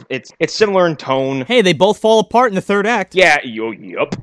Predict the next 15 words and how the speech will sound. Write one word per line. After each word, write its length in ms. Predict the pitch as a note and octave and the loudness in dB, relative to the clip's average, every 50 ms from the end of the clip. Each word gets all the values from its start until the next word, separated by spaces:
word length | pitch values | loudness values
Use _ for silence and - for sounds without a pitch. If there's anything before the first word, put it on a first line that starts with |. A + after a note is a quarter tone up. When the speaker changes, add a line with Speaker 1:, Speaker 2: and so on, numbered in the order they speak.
| - | -10
Speaker 1:
Wishmaster 640 | - C#3+ E3 B3 B3 - A3+ G3+ G3 F#3+ - F#3+ E3+ | -8 -6 -4 -4 -4 -2 -2 -2 -2 -2 0 0 0
is 120 | D#3+ - | 0 0
kinda, 220 | - F#3 F#3 F#3 F3+ | -2 -2 -2 -2 -2
Wishmaster's 680 | D3+ D3 A3 B3+ - - C#4 B3+ - - A3+ F3 C#3+ | -4 -4 -6 -4 -2 -2 -2 -2 -2 -2 -4 -4 -6
jokey, 640 | - B2 D3 D#3+ D#3+ - - E3 E3 D#3+ D#3+ D#3 - _ | -6 -2 0 0 0 0 -2 -4 -4 -4 -6 -8 -2 _
but, 140 | - F#3 E3 | 0 2 2
like, 140 | E3+ D#3+ D3+ D#3+ | 2 0 0 -2
it's 180 | E3 - - - | -4 -8 -10 -14
way, 280 | A#2+ A#2 B2 D#3 E3+ F3 | -12 -4 -2 0 0 0
it's 280 | F3 - D3+ - - C#3+ | -2 -4 -6 -8 -8 -10
way 440 | B2 A2+ A2+ C3+ D3+ D#3+ E3 D#3 | -12 -8 -2 2 2 2 2 2
heavier 440 | C#3+ D#3+ D#3 D3 C3+ C#3+ C3 C#3 C#3 | 0 0 0 0 0 -2 -2 0 0
on 260 | B2+ A#2+ B2+ C3 B2+ | 0 0 -2 -4 -4
the, 220 | A#2 C3 A#2+ A#2+ A#2+ | -6 -4 -4 -2 0
uh, 340 | A2+ A2 G#2+ G#2 G#2 G2+ | 0 0 0 0 0 -2